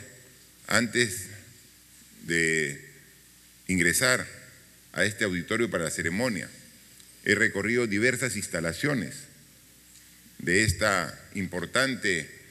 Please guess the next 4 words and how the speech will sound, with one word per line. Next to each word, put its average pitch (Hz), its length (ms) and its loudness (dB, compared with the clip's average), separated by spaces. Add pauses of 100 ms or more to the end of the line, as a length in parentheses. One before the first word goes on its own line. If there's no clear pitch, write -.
(720)
infraestructura, 107 840 2 (680)
viendo 110 360 2
su 92 120 -4
equipamiento 127 1040 -2